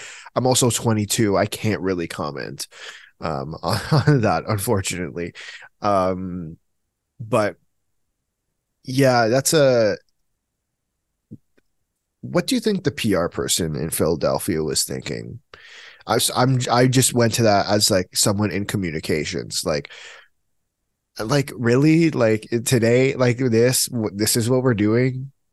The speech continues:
Like, no, I, I don't mean that in a disrespectful manner. I'm like, "Are you kidding me?" Like,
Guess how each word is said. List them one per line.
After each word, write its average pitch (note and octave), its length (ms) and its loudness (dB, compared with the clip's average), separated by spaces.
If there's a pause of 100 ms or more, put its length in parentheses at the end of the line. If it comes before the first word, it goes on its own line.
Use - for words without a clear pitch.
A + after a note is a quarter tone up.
(180)
Like, C3 200 4
no, D#3 100 6
I, D#3 240 6
I D#3 40 6
don't D#3+ 140 6
mean D#3 160 6
that C#3 180 4
in A#2+ 100 2
a A#2 40 2
disrespectful A#2+ 680 2
manner. G2+ 280 -2
I'm G2+ 120 -6
like, G#2+ 180 -2
"Are A2+ 120 2
you B2 180 4
kidding B2+ 360 0
me?" C#3 240 2
Like, A#2+ 280 0